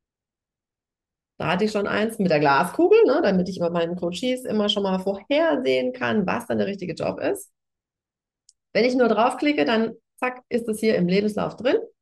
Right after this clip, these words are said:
Kann ich einfach anklicken und wieder löschen. Aber in dem Fall, Drag and Drop, möchte ich das ja hier reinkriegen. Ne? Haben Sie gesehen? Zack,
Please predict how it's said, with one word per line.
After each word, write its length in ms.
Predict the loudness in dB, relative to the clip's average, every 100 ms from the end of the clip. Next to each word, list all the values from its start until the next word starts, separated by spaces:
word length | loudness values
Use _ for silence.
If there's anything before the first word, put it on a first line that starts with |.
| _ _ _ _ _
Kann 180 | 0 0
ich 100 | 0
einfach 280 | -4 -4 -4
anklicken 640 | -4 -4 -2 -2 0 -2
und 300 | 0 0 0
wieder 180 | 0 0
löschen. 420 | 2 0 0 -2 0
Aber 240 | 0 2 2
in 100 | 2
dem 180 | 2
Fall, 460 | 2 2 2 2 -2
Drag 320 | -4 0 0 -2
and 180 | -4
Drop, 360 | 0 0 -2 -2
möchte 320 | -2 -2 -4
ich 120 | -6
das 260 | -2 -4 0
ja 160 | -2 -2
hier 400 | 0 4 4 2
reinkriegen. 600 | -4 -4 -6 -6 -6 -4
Ne? 180 | -4 -4
Haben 120 | -2 -2
Sie 100 | -2
gesehen? 440 | 0 0 0 -2 _ _ _ -4
Zack, 280 | -2 -2